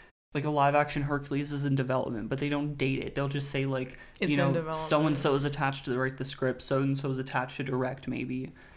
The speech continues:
Speaker 2: Yeah.
Speaker 1: Um, and they did that with so many movies, so it's like, I don't even remember what they have. I think there's a Snow White and Rose Red movie they're working on. I'm pretty sure there's, like, a Prince Charming movie.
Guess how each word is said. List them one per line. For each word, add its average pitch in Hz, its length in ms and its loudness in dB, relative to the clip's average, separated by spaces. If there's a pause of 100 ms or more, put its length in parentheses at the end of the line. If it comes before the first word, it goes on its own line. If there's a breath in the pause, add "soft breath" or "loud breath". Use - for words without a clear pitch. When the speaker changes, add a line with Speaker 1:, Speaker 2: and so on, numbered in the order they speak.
(140 loud breath)
Speaker 2:
Yeah. 175 200 2
Speaker 1:
Um, 131 160 -2
and 160 120 4
they 180 80 8
did 190 120 6
that 196 160 6
with 185 120 2
so - 360 0
many 160 220 0
movies, 147 560 0
so 151 160 -4
it's 147 160 -6
like, 160 180 -4
I 147 100 -2
don't 156 200 -2
even 185 180 -2
remember 139 460 -2
what 131 140 -8
they 131 100 -8
have. 135 540 -8 (360 loud breath)
I 151 60 4
think 180 160 4
there's 180 160 4
a 156 60 2
Snow 151 280 2
White 147 180 4
and 143 140 0
Rose 139 240 0
Red 135 320 0
movie 160 280 2
they're 160 140 2
working 156 380 0
on. 156 560 -2 (300 loud breath)
I'm 143 100 0
pretty 156 180 2
sure 151 120 2
there's, 147 180 0
like, 139 140 -2
a 139 40 0
Prince 147 380 -2
Charming 156 540 0
movie. 160 680 0